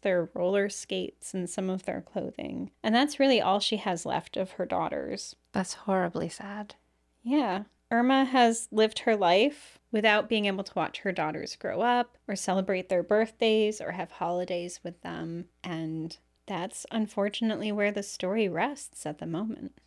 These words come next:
Speaker 2: So we never had any i-, other ideas on, like, what actually happened to these girls?
Speaker 1: No.
Speaker 2: Not, no conclusions have been made on anything?
Speaker 1: No. You know,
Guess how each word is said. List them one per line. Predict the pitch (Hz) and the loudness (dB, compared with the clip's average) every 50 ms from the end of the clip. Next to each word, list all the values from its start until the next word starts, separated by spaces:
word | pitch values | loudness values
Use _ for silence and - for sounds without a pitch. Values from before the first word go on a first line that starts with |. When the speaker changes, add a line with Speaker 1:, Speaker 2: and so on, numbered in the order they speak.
| _ _ _ _ _ _ _ _ | _ _ _ _ _ _ _ _
Speaker 2:
So | - - 220 | 0 4 6
we | 214 | 6
never | 208 202 202 202 | 6 6 8 6
had | 202 190 190 | 6 6 4
any | 190 190 185 | 2 2 2
i-, | 180 180 - - - | 2 2 0 0 4
other | - 190 180 185 180 | 4 4 4 4 4
ideas | 175 170 170 170 170 170 165 165 - | 2 2 0 2 2 2 2 2 2
on, | 170 165 165 | 0 2 2
like, | 165 165 - - | 0 -2 0 0
what | 180 175 - | 0 2 2
actually | - 165 156 - - - - 175 | 2 2 0 0 -4 -6 -6 -4
happened | 165 - 170 165 - - 170 170 | -4 -4 -4 -4 -4 -6 -8 -6
to | - - | -6 -6
these | - 165 - - | -4 -4 -4 -4
girls? | - - - - - - 95 - - - - - _ _ - | -2 -2 -2 0 0 -2 -2 -4 -6 -10 -14 -16 _ _ -4
Speaker 1:
No. | 202 196 190 170 151 - 156 165 - _ | -4 -2 -2 -4 -4 -6 -10 -12 -12 _
Speaker 2:
Not, | 226 208 - 175 165 170 - | -8 -4 -2 0 0 0 2
no | 180 175 165 160 | 2 2 2 2
conclusions | - - 175 - - 156 147 - - 160 - | 0 -2 -4 -4 -4 -4 -4 -4 -6 -6 -6
have | 156 - - | -8 -8 -8
been | 160 156 | -10 -8
made | 147 139 143 143 | -6 -6 -4 -4
on | 143 151 - | -4 -4 -6
anything? | 151 151 156 - - - - 170 170 - _ _ _ _ | -6 -8 -10 -10 -8 -8 -6 -6 -8 -10 _ _ _ _
Speaker 1:
No. | 254 254 277 294 262 233 214 208 220 226 - | 0 2 4 6 6 6 4 4 2 0 0
You | 269 262 | 2 4
know, | 262 262 240 233 226 - | 4 4 4 2 0 -4